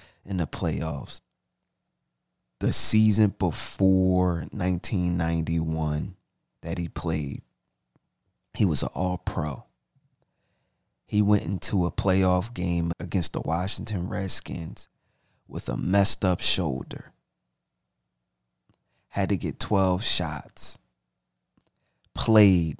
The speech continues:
and played dominant. That's the type of player that he was, and then the type of person that he was, was crazy.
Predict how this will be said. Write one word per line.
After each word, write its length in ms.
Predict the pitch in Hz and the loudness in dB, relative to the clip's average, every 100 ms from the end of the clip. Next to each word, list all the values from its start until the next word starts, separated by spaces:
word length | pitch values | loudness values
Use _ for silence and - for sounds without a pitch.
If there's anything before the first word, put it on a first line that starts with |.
| _ | _
and 180 | - 87 | -4 -4
played 420 | - 95 90 87 | -2 0 0 -2
dominant. 480 | - 85 80 - - _ _ _ _ _ _ _ _ _ _ _ _ _ - | -4 -6 -6 -8 -12 _ _ _ _ _ _ _ _ _ _ _ _ _ -2
That's 240 | 101 110 | 0 2
the 140 | - 95 | 0 -2
type 260 | 92 82 | -2 -2
of 140 | 78 - | -6 -6
player 260 | 85 85 | -4 -4
that 140 | 80 82 | -4 -6
he 240 | 98 90 | -4 -2
was, 440 | 87 87 87 87 - | -2 -2 -2 -4 -6
and 220 | 85 87 | -6 -4
then 320 | 92 90 82 - _ _ | -2 -2 -2 -8 _ _
the 100 | - | -12
type 300 | - 90 - | -4 -4 -6
of 120 | - | -14
person 480 | - 117 117 - 82 | -2 2 2 2 0
that 160 | 67 78 | -2 -4
he 180 | 98 76 | -4 -6
was, 580 | - 76 71 - - - _ _ _ _ _ _ _ | -6 -8 -8 -8 -10 -12 _ _ _ _ _ _ _
was 320 | _ 95 87 - | _ -4 -2 -2
crazy. 760 | - - 87 80 - 64 - | -2 -2 -2 -2 -4 -4 -8